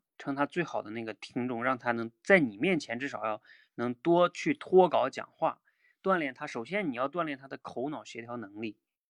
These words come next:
口脑协调能力都不行的话，他当然就更不敢讲了，因为他心理素质不够好的话，口脑协调能力又弱，他肯定不行。所以在你面前，在家里面前，一定要能让他多说故事啊，跟你讲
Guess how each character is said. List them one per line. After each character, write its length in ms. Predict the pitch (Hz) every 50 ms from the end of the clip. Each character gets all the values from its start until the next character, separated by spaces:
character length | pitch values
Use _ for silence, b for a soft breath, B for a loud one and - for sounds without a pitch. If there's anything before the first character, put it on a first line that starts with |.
| _ _ _ _ _ _ _ _
口 180 | _ - 180 202
脑 120 | 202 156
协 100 | 139 160
调 140 | 151 170 180
能 140 | 160 135 147
力 80 | 185 165
都 100 | 151 143
不 160 | 143 - 156
行 200 | - - - 107
的 120 | 113 113
话， 220 | - 120 - - - _ _ _
他 140 | _ - -
当 240 | - - 156 160 156
然 200 | 131 110 110 117
就 140 | - 131 113
更 240 | - - 208 185 135
不 80 | 117
敢 180 | - - 104 104
讲 160 | - - - -
了， 80 | - - 185 _ _
因 120 | - 131 131
为 40 | 135
他 120 | - 139
心 240 | 131 - - 180 160
理 60 | 131
素 180 | - - 170 151
质 100 | 123 113
不 220 | - _ - 120
够 120 | 135 131
好 160 | 117 - - -
的 120 | - -
话， 160 | - - - -
口 160 | - - 147
脑 140 | 156 139 120
协 160 | - 131 127
调 100 | 135 139
能 160 | 127 117 117
力 60 | 120
又 120 | 123 120 120
弱， 320 | 131 143 139 120 - b b b b b b b
他 80 | _ -
肯 200 | - - 117 107
定 160 | 117 123 117
不 60 | 117
行。 140 | 110 - - - B B B B B
所 160 | B - 185
以 60 | 185 180
在 240 | - - 240 220
你 160 | 160 123 101 107
面 200 | 160 180 160 135
前， 200 | - 113 110 117
在 120 | 143 135
家 140 | 127 156 151
里 60 | 139
面 160 | 131 131 123
前， 120 | 127 117 117
一 80 | 131
定 120 | 139 147 147
要 60 | 143
能 120 | 131 131
让 160 | 135 139 135
他 100 | 135 135
多 320 | 127 - - 139 139 139 135
说 240 | - - 139 131 131
故 300 | 131 160 160 147 131 117
事 220 | - 123 117 113
啊， 340 | 113 110 107 107 107 110 110
跟 160 | - 160 160
你 120 | 139 139 170
讲 240 | - - - -